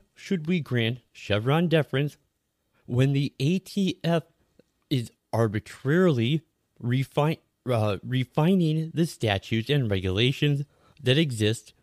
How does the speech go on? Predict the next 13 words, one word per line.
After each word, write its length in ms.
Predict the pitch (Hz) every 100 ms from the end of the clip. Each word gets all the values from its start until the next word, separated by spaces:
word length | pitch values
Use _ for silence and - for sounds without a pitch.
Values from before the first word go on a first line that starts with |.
| _
to 140 | - 147
mean 260 | 120 120
entirely 760 | - 123 - - 147 170 185 196
different 380 | 165 160 185 -
things 260 | 113 110
than 240 | 107 120 110
what 180 | 92 -
they 60 |
used 340 | 85 98 127 -
to?" 220 | - 85 101 _ _ _ _ _ _ _ _ _ _ _ _ _
In 260 | 131 160 190
the 80 | 190
past, 460 | 208 202 98 -